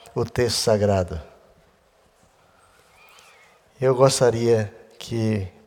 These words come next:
vocês abrissem as vossas Bíblias na primeira carta de João,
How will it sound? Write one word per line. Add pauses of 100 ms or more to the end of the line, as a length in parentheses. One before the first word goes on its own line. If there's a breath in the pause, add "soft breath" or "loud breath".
(120)
vocês
abrissem
as
vossas
Bíblias (840 loud breath)
na
primeira
carta
de
João,